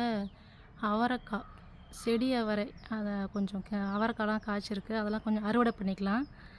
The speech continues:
வாங்க. இதான் நம்ம செடி அவரை.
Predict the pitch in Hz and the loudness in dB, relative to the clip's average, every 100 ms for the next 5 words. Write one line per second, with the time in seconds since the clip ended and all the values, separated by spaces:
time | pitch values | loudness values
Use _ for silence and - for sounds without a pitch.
0 | - - 220 202 196 190 233 - - - | -20 -6 0 4 4 2 -2 -10 -18 -18
1 | - - - - - - - - - - | -20 -20 -20 -20 -20 -20 -20 -20 -12 -2
2 | 220 226 214 202 - 208 214 202 190 196 | 2 4 2 0 0 0 2 2 2 2